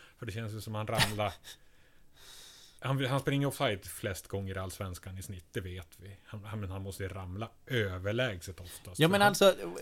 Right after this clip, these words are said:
Speaker 2: det är läge här att, att liksom, eh,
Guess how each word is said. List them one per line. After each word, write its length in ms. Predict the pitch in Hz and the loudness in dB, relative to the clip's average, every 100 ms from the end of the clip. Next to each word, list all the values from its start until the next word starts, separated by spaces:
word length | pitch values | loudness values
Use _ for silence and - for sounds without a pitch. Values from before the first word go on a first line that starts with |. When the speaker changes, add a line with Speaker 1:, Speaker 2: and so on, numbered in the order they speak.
| - | -6
Speaker 2:
det 260 | - 143 180 | 4 10 10
är 40 | |
läge 580 | 180 185 180 151 135 147 | 10 10 10 10 8 6
här 360 | 127 123 120 117 | 6 8 8 8
att, 420 | 104 123 - - - | 4 0 0 -6 -2
att 200 | 120 - | -2 2
liksom, 440 | 113 - 113 107 | 2 4 2 2
eh, 460 | 104 104 101 101 | 2 0 -2 -4